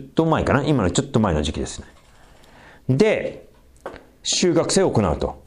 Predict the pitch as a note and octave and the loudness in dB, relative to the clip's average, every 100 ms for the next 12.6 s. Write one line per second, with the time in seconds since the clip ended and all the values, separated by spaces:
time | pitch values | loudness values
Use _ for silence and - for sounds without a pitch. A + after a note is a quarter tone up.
0 | - C#3+ C#3+ A#2+ A2 G#2+ E2+ - D#3 - | 0 2 4 2 2 2 0 2 0 -2
1 | - - - - C3 E3 C4 D#4+ D4 F#3 | -10 -20 -14 -2 0 2 2 2 2 2
2 | - D3 B2+ A#2+ D3 D3+ - F#2+ F#2 A#2+ | 2 2 2 4 2 2 2 2 4 2
3 | F#2 D2+ - - - D#3 D#3 G#3+ C4+ A#3+ | 0 -4 -14 -8 0 0 2 2 2 2
4 | C3+ C3+ B2 G#2+ - C3 A2+ - - - | 2 2 2 2 2 2 2 0 -6 -10
5 | - A#3+ C4+ B3+ F3 A2 F2+ G#3 G3 F3 | -4 0 2 2 2 2 4 2 2 2
6 | E3+ G#2+ G#2+ G2+ D2+ - - - - A#2+ | 2 2 2 2 0 -4 -16 -10 0 2
7 | E3+ A#3+ A#3 A#3 G#3 A#3+ A#3+ D3 C3 C3+ | 4 2 2 2 2 2 2 2 2 2
8 | - G#2+ A#2+ G#2 C#2+ - - - D#3 F3+ | 2 2 2 0 -4 -10 -18 -4 0 2
9 | A#3 B3 A#3+ B3 A3+ B2 G2 C#3 C3 A2 | 2 2 2 2 2 2 2 2 2 2
10 | C3+ A#2 D#2 - - - D#3+ A#3+ B3 C#3+ | 0 0 0 -6 -8 0 2 2 2 2
11 | A2+ E3+ A3+ A3+ A3+ F3 G2+ B2 C3 C3+ | 2 2 2 2 2 2 2 2 2 2
12 | A2+ D#2+ G#2+ G#2 D#2+ | 2 4 4 4 0